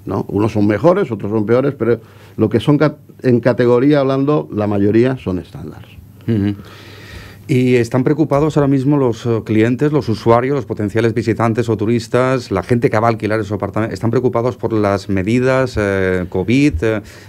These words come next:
Speaker 2: ¿preguntan sobre esta cuestión?
Speaker 1: Pues mira, este año, eh, hay menos preocupación. El año pasado se tomaron muchísimas medidas. Este año esas medidas ya han,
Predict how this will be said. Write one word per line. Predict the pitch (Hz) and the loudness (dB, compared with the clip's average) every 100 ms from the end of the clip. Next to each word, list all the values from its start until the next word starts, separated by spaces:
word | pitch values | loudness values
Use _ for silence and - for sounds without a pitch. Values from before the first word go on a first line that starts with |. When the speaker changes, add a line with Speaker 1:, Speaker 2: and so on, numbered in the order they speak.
| - | -2
Speaker 2:
¿preguntan | 113 120 135 139 139 | 2 4 2 2 -2
sobre | 127 113 110 107 104 | -2 -2 0 0 0
esta | 101 110 | -2 -2
cuestión? | 98 95 113 120 | -2 -2 2 4
Speaker 1:
Pues | 120 | 4
mira, | 139 147 123 110 92 | 2 2 0 -2 -4
este | 127 - 165 | -6 -2 0
año, | 165 165 170 170 165 - | 2 4 4 2 -2 -2
eh, | 117 127 | 0 0
hay | - 131 | 2 2
menos | 131 139 - | 4 2 0
preocupación. | 107 98 92 90 - 98 78 - - - - - - - - | -2 -2 -2 -2 0 0 0 -8 -20 -20 -20 -20 -20 -20 -14
El | - 98 | 0 4
año | 131 151 | 4 4
pasado | 151 - 135 135 143 - | 0 0 0 2 0 -2
se | - - | -8 -4
tomaron | 104 113 120 | 0 2 4
muchísimas | 113 98 104 120 101 | 2 0 -2 0 2
medidas. | 95 110 147 139 - - - - - - - - - | 2 2 2 0 -6 -20 -20 -20 -20 -20 -20 -20 -4
Este | 95 - 120 | -4 2 4
año | 113 117 113 104 - - | 4 4 2 -4 -10 -6
esas | 101 120 104 | -2 0 4
medidas | 104 110 107 98 | 4 4 2 0
ya | 104 | -2
han, | 101 | -2